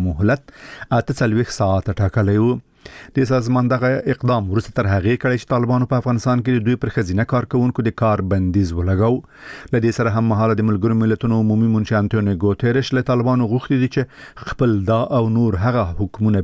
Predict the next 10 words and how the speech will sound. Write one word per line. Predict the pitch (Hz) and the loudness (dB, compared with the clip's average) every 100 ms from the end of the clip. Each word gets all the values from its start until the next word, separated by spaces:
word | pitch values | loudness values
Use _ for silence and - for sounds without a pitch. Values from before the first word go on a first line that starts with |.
| 85 | 0
بیرته | 120 135 139 127 | 0 0 0 0
لغوه | 135 135 135 | 0 0 -2
کړي | 135 - | -4 -2
چې | 135 - - - - - | -6 -8 -20 -20 -12 -4
ښځې | 143 139 131 | 0 2 2
او | 120 | 2
نجونې | 107 101 135 95 | 2 2 0 0
د | 95 113 | -2 -2
کار | 113 - | -2 0
او | 127 | 0